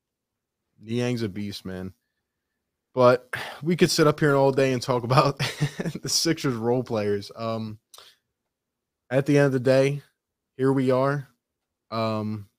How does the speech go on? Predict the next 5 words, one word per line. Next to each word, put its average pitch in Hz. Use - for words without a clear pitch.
twenty-nine 135
days 131
to 123
go. 135
Um, 110